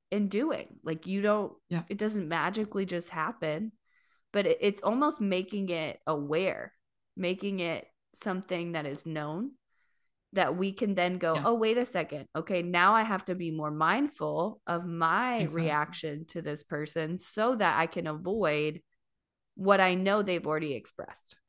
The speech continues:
Speaker 1: So I'm
Speaker 2: Yeah.
Speaker 1: putting more awareness to the same thing that maybe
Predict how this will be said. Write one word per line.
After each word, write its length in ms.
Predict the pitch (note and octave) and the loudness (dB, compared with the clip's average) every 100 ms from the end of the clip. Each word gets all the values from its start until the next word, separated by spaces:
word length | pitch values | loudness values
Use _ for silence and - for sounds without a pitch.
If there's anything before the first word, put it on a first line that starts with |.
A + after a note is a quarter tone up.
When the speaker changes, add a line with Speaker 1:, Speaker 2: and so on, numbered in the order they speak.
| _ _ _ _ | _ _ _ _
Speaker 1:
So 140 | - F3+ | 0 2
I'm 260 | F3 E3+ - F#3+ | 2 0 -6 -2
Speaker 2:
Yeah. 60 | |
Speaker 1:
putting 200 | A#3 A#3+ | 0 2
more 180 | G#3+ F3 | 2 2
awareness 680 | D#3 E3 F3 F#3+ E3 D#3 - | 2 4 2 2 -4 -8 -12
to 140 | - | -10
the 140 | E3+ D#3+ | -6 -6
same 440 | - E3+ D#3 D#3 | -2 -2 -2 -4
thing 260 | D#3+ C4 C4 | -6 -4 -2
that 120 | G#3 | -2
maybe 520 | F3 F3 G3+ G#3 D#3+ | -2 -2 -2 -2 -4